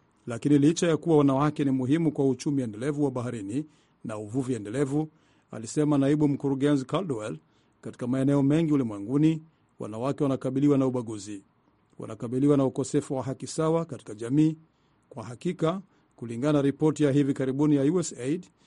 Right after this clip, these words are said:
katika sekta ya uvuvi, ukosefu wa usawa wa kimuundo na kanuni za kijamii zenye madhara huwaweka wanawake na wasichana katika mazingira hatarishi,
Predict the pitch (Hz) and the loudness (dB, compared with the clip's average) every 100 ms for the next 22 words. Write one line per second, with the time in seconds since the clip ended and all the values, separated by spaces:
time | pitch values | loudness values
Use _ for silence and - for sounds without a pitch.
0 | _ _ - 117 123 156 151 147 143 127 | _ _ -16 -10 -4 -4 0 2 2 2
1 | 185 151 196 - _ _ - 117 131 - | -2 0 -4 -6 _ _ -14 -10 -8 -2
2 | 165 160 147 139 - 160 151 135 - 123 | -2 2 0 2 0 2 2 0 -2 -4
3 | 117 110 120 185 175 107 - 120 131 147 | -4 -6 -4 -4 -6 -10 -10 -6 0 4
4 | 139 127 - 127 135 160 151 131 110 104 | 4 0 -4 -4 0 2 2 -2 -4 -10
5 | 110 151 156 147 _ _ _ 127 123 123 | -2 0 0 -2 _ _ _ -4 -2 2
6 | 147 147 147 135 147 147 139 131 123 - | 2 2 2 4 2 2 0 0 -4 -4
7 | 175 156 180 - 110 131 135 123 156 160 | -2 0 -2 -6 -12 -4 -2 0 -2 0
8 | 165 139 139 117 98 139 165 | 2 0 -2 -6 -6 -4 -4